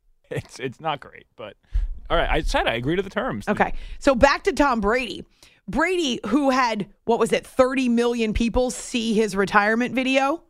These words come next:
Speaker 2: Thir-, thirty million at last check, views of his retirement video. He thought it would be smart to respond to the social media administrators of his Brady brand. They put out this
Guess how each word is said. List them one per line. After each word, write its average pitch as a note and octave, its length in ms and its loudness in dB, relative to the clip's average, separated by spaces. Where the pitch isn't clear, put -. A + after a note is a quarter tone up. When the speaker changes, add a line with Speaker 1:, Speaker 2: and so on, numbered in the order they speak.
Speaker 2:
Thir-, C4+ 240 4
thirty C#4+ 220 2
million A3 420 0
at - 80 0
last G3 280 2
check, - 360 0
views G3 360 0
of F#3 80 0
his F#3 120 0
retirement G#3+ 400 2
video. A#3+ 320 0
He F4 220 2
thought F#4+ 220 4
it F4 80 -10
would D4 140 -4
be B3+ 100 -2
smart - 680 -2
to C4+ 680 0
respond D#4 680 0
to D#4+ 120 2
the B3+ 120 0
social C#4+ 460 0
media A3+ 720 0
administrators A#3 760 0
of B3+ 160 4
his C#4+ 180 0
Brady C#4 340 0
brand. F#3 460 -2
They C#4 200 4
put E4 220 2
out D4 200 2
this A3+ 200 -2